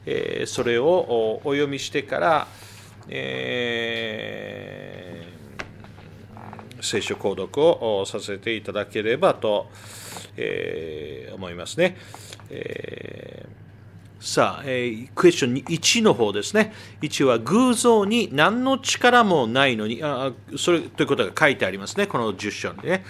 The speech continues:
「なぜ人は偶像を作り、拝み頼り、これに仕えようとするのでしょう」という質問、第一番。二つ目は、「これらの偶像警告、今日の箇所も、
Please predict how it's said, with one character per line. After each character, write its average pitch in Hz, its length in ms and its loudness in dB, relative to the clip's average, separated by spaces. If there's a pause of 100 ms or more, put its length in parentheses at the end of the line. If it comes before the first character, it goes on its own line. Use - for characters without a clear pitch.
(380)
「な 185 220 4
ぜ 233 160 4
人 - 240 4
は 131 100 8
偶 123 240 2
像 131 160 2
を 123 100 2
作 - 220 -2
り、 110 100 2
拝 110 320 2
み 101 100 -4
頼 107 280 2
り、 92 120 -2
こ - 120 -4
れ 107 120 2
に 104 180 -6
仕 - 100 -2 (180)
え 110 120 2
よ 123 160 4
う - 20 -12
と 107 140 -6
す - 160 -6
る 107 100 -6
の 92 160 -8
で 92 160 -12
し - 140 -4
ょ 175 280 2
う」 - 40 -20 (580)
と 208 60 -4
い 151 60 0
う - 20 -6
質 - 240 -4
問、 90 180 -4
第 82 160 -8
一 - 140 -16
番。 - 100 -16 (260)
二 196 220 0
つ 190 100 -2
目 170 140 -2
は、 185 300 -2 (260)
「こ - 140 2
れ 208 100 8
ら 208 140 4
の 131 160 0
偶 170 280 0
像 202 300 6
警 202 360 4
告、 107 500 -4 (480)
今 226 120 4
日 208 80 0
の 131 200 0
箇 135 140 2
所 104 380 0
も、 156 320 4